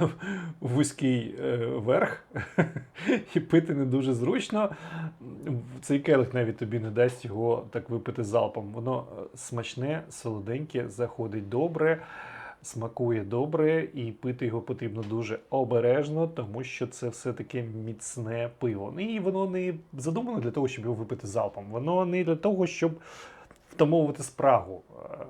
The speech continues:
воно для того, щоб давати якусь насолоду смаком. Це, мабуть, навіть пиво не для літа, хоча сьогодні такий прохолодний вечір, і це непогано, непогано воно заходить. Мені подобається це пиво, тому я його так нахвалюю.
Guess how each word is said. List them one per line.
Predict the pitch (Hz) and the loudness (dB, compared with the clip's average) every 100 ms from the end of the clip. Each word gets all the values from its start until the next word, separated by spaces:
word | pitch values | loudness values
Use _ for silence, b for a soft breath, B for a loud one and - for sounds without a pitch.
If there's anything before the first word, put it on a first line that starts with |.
| 127 | -8
воно | 113 135 170 | -4 -2 0
для | 127 123 | 0 0
того, | 185 185 156 | 0 0 0
щоб | - 143 131 - B B B | 0 -4 -4 -10 B B B
давати | 110 113 165 147 | -4 2 2 2
якусь | 113 117 139 135 - - 117 | -2 -4 -4 -6 -8 -10 -6
насолоду | 113 - 123 135 123 131 - | -4 0 2 2 2 -2 -6
смаком. | - 120 123 135 107 - - B B B B B - - | -8 -4 -2 0 -2 -4 -20 B B B B B -20 -8
Це, | - 180 196 127 | 2 4 4 0
мабуть, | 127 139 147 | -2 -2 -2
навіть | 135 123 117 | -2 -2 -2
пиво | 151 135 | 0 2
не | 123 120 | 2 0
для | 107 123 | 0 0
літа, | 135 120 101 | 0 -4 -6
хоча | - 120 135 | -10 -4 -4
сьогодні | 131 120 170 143 | -2 -4 -4 -4
такий | 117 - | -4 -6
прохолодний | - 117 - 123 110 | -4 -2 0 0 0
вечір, | 131 247 - 156 B B B B | 0 0 -2 -6 B B B B
і | 262 | -8
це | - 233 220 147 | 0 2 2 0
непогано, | 139 135 117 113 101 131 | -2 0 2 2 0 -2
непогано | 127 123 104 139 196 185 - | -2 0 2 2 2 -2 -6
воно | 107 117 110 120 147 - - | -6 -6 -4 -2 -2 -4 -10
заходить. | 127 110 131 117 98 | -8 -4 -2 -2 -2
Мені | 143 180 | -4 -2
подобається | 180 165 117 113 117 | 2 2 2 0 -4
це | - | -4
пиво, | 135 247 185 | -2 0 0
тому | 131 190 | 0 0
я | 165 | 2
його | 127 120 | 2 0
так | 160 135 - | 0 -2 -2
нахвалюю. | 127 123 123 110 95 | -4 0 2 2 0